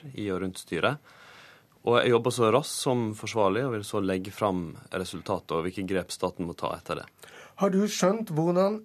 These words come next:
Speaker 2: Fjæringen, altså styremedlem, kom inn i styret i,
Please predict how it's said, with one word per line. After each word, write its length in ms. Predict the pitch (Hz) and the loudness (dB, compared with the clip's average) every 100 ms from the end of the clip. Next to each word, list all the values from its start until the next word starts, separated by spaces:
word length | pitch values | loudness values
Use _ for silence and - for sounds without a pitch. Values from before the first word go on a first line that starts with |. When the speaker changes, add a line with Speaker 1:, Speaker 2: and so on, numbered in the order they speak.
| - | -4
Speaker 2:
Fjæringen, 680 | - 151 143 151 190 196 | 4 6 6 6 8 8
altså 320 | 156 143 - 165 | 6 4 2 2
styremedlem, 680 | - 147 147 156 165 160 131 - - _ | 6 6 8 6 6 6 4 -2 -18 _
kom 320 | - 147 139 143 | 6 6 6 6
inn 260 | 151 180 185 - | 8 8 6 4
i 120 | 202 165 | 2 2
styret 600 | - 156 135 139 156 165 160 - 160 165 131 - - - - | 2 2 4 6 6 6 6 4 4 2 0 -6 -20 -20 -14
i, 120 | - | -10